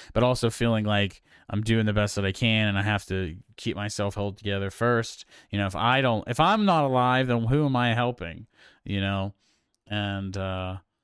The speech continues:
um, yeah, take, really take care of yourself. And I think being social with people is important, whether over the digital space.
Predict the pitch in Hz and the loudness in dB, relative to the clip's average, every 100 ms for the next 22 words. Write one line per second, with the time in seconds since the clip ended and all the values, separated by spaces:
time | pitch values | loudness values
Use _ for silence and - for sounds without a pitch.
0 | _ _ _ _ _ _ 110 107 98 95 | _ _ _ _ _ _ -6 -4 -4 -6
1 | 92 - 107 107 85 151 151 - 127 123 | -8 -6 -2 -2 0 -2 -2 -2 -2 -2
2 | 117 160 165 170 143 - 123 113 110 - | 0 2 2 2 0 2 2 2 -2 -2
3 | 104 101 101 - 90 92 85 - 101 - | -2 0 -2 -4 -8 -6 -10 -10 -10 -6
4 | 98 98 _ - - 139 147 135 131 - | -6 -6 _ -14 0 2 2 2 2 2
5 | 139 135 131 123 120 117 107 101 - 110 | 2 2 0 0 -2 -2 -2 -6 -4 -4
6 | 95 107 101 - 107 104 110 104 107 110 | -4 -6 -8 -8 -4 0 0 0 -2 -2
7 | 107 104 107 104 107 101 - 110 104 | -4 -4 -4 -4 -4 -4 0 0 -2